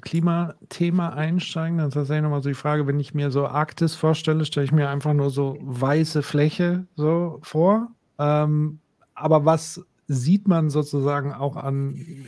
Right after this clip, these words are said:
also gibt's da Fauna, Flora, wie auch immer?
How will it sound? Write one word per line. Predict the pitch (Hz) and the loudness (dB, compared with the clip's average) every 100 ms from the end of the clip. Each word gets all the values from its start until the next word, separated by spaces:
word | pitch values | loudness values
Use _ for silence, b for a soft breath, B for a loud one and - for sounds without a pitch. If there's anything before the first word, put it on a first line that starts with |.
| - | 0
also | 143 | 2
gibt's | 135 175 - | 2 0 2
da | 151 | 2
Fauna, | 143 - 175 180 170 156 | 2 4 6 6 4 2
Flora, | - 160 165 170 160 165 156 131 | 2 2 4 2 2 2 0 -6
wie | 139 139 156 | -10 -2 0
auch | 147 151 | 2 2
immer? | 151 170 233 240 | 2 0 0 -2